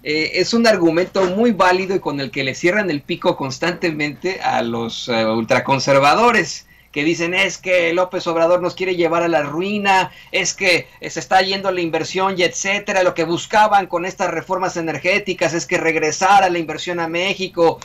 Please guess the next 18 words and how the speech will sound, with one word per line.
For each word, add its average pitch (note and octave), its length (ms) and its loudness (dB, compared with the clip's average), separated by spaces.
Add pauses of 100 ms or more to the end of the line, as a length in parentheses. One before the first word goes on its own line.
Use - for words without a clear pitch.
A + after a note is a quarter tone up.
(100)
reparar F#3 600 4
el F3+ 140 -6
tan D#3+ 280 -4
golpeado F3+ 600 0
Pemex. F#3+ 360 -6
No, F3+ 460 2 (460)
la, F#3+ 240 2
la G#3 120 4
refinería G#3+ 640 -2
de C4 120 4
Deer B3 240 -4
Park F#3+ 420 -2 (220)
se - 160 0
adquiere A3+ 380 2
hace A#3 200 -2
varios G#3+ 400 -2
años F#3+ 320 -2
precisamente, E3 880 -4